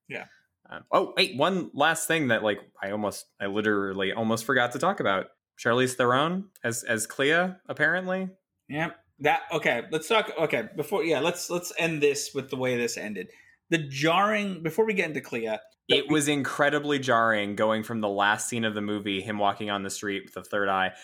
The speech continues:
Speaker 2: to the post credits, him in the exact same scenario.
Speaker 1: Yeah, the exact same scenario, and him being fine with it. And she's like, "All right, let's go on an adventure now." I'm like, "What the fuck happened between those two moments? Like, you just got up and like, 'Oh, I'm fine.'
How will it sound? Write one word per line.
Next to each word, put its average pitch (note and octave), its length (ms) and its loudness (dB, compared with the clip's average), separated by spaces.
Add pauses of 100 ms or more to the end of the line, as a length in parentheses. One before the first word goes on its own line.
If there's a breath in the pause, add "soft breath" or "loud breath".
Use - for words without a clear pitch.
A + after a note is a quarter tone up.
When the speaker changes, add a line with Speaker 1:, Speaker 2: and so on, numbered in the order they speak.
(220 loud breath)
Speaker 2:
to A#2 320 -2 (260)
the A#2 80 -6
post C#3 300 0
credits, B2 420 0
him C3 180 -2
in B2 60 0
the A#2 120 0
exact G#2+ 340 2
same G#2 220 -6
scenario. F#2 520 -6
Speaker 1:
Yeah, D3+ 220 0
the D3 80 0
exact D3+ 300 2
same D#3+ 100 0
scenario, D3+ 220 0
and D3+ 80 0
him F#3+ 140 4
being F3 200 2
fine E3+ 300 2
with C3+ 160 -4
it. G#2+ 100 -6
And B2+ 80 -8
she's C#3+ 100 -4
like, D3+ 80 2
"All G3+ 80 4
right, G#3 140 2
let's D#3+ 100 -8
go G3 120 2
on G3 100 -2
an G3 60 -2
adventure F#3+ 280 -2
now." D3+ 200 0
I'm D#3 40 -4
like, D3+ 220 -4
"What G#3+ 220 -4
the A3+ 80 0
fuck A3 280 0
happened G3+ 360 0
between G3+ 340 -4
those F#3+ 180 -2
two G#3 160 -4
moments? G3 460 -2
Like, C#3+ 140 -2
you D3+ 120 -2
just D#3 300 -4
got C#3 240 4
up E3+ 240 4
and D3+ 140 -6
like, D3+ 200 0
'Oh, A3+ 140 4
I'm E3 160 0
fine.' E3+ 400 -2